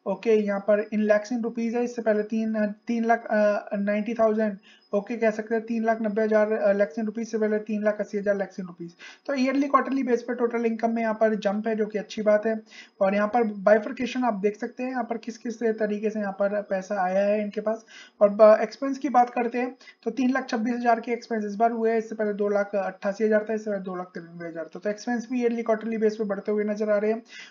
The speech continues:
और profit for the period की अगर हम बात करते हैं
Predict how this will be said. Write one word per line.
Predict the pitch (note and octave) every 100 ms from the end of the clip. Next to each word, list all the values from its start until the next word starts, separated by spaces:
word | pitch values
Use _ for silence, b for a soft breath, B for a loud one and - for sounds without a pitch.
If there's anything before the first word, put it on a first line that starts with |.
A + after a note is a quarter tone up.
| -
और | A#3 C4+
profit | B3 D4+ D4
for | - C4 C4
the | B3+
period | A#3+ A#3+
की | A#3 A#3+
अगर | A#3
हम | A#3 G#3+
बात | G#3 G#3
करते | G#3 G3+
हैं | G3